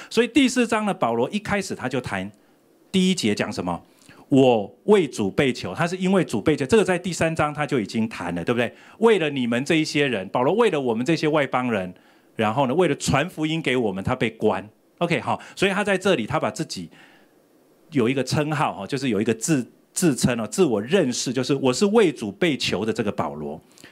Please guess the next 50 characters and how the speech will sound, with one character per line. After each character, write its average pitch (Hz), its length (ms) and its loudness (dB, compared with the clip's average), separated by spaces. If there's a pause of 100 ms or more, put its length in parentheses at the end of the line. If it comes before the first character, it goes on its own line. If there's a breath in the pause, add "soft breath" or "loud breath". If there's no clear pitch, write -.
他 196 160 0
劝 185 380 0
你 101 120 -4
们， 87 200 -8
请 147 160 0
问 196 120 2
你 131 120 0
们 92 160 -4
是 131 100 -2
谁？ 87 240 -6 (3000 soft breath)
在 220 180 2
那 240 220 4
个 165 100 -4
时 120 220 -4
候 143 260 2
的 101 280 -6 (1040 soft breath)
外 170 200 2
邦 139 240 0
人， 98 160 -6
或 156 140 0
者 113 100 -2 (120)
在 240 160 2
那 220 120 2
个 170 120 -2
时 - 120 -6
候， 127 140 -2
应 226 160 2
该 226 140 2
简 139 200 -2
单 139 120 0
来 131 100 0
讲， 98 160 -6
就 156 80 -8
是 170 140 -4
那 226 180 4
个 160 100 -2
时 - 140 -4
候 147 160 0
的 120 80 -2
犹 113 220 0
太 147 180 -2
基 - 180 -8
督 139 120 -4
徒 101 180 -10
跟 110 180 -2
外 117 140 0
邦 95 220 -6
基 98 120 -10
督 92 120 -6
徒。 - 200 -16